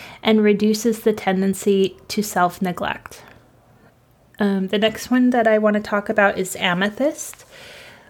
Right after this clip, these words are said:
which amethyst is called the all healer, and it's one of the most effective crystals for healing. Amethyst calms, soothes, and it has assisting the transmission of neural signals through the brain, aiding in sleep,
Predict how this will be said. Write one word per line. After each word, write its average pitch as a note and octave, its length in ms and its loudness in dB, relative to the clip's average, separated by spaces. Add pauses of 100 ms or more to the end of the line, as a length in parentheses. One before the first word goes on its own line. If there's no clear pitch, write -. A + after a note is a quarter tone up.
which A3 280 0 (460)
amethyst C4 640 0
is A3+ 200 0
called G3+ 420 0
the G3+ 140 0
all G3 280 2
healer, F#3 640 -4 (560)
and G#3+ 100 2
it's A3 180 -2
one A#3+ 100 4
of A3+ 100 2
the A3+ 80 2
most A3 240 0
effective G#3+ 520 -2
crystals G3+ 440 -4
for G3+ 120 -4
healing. F#3 520 0
Amethyst A#3+ 600 0
calms, A#3 680 0 (100)
soothes, G#3+ 720 0 (600)
and G#3+ 340 0 (240)
it A3+ 120 2
has G#3 380 -2
assisting A3+ 720 0
the G3+ 320 2
transmission G#3 680 -2
of G3 220 -2
neural G#3 440 4
signals F#3+ 680 -4
through G#3+ 300 0
the A#3+ 100 0
brain, F#3 500 -2
aiding G#3 360 2
in F#3+ 140 0
sleep, A#3 580 -2